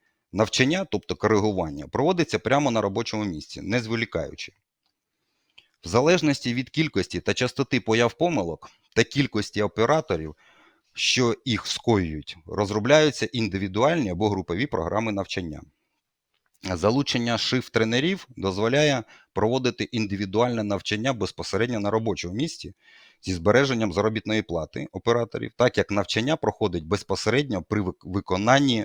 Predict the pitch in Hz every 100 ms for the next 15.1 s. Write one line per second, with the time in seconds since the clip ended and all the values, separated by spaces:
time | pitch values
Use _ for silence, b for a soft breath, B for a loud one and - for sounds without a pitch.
0 | - 87 104 95 123 127 110 104 104 101
1 | 76 - - b b b b - 101 117
2 | - 98 - - 139 156 98 82 95 104
3 | 104 104 - 78 73 69 78 _ _ _
4 | _ 80 104 - 123 190 180 110 110 107
5 | 107 113 135 151 113 110 110 101 - 104
6 | 101 - 104 - 196 165 80 - b b
7 | 90 85 - 80 73 62 120 185 160 -
8 | 95 82 110 135 110 101 90 90 - 156
9 | 127 - _ - 85 76 - - _ _
10 | _ _ _ _ _ _ b b b b
11 | b b 95 - 185 - 107 127 120 113
12 | 110 101 78 73 71 71 76 _ _ -
13 | 110 170 190 123 - 120 147 156 95 92
14 | 95 107 131 151 123 90 123 143 120 -
15 | -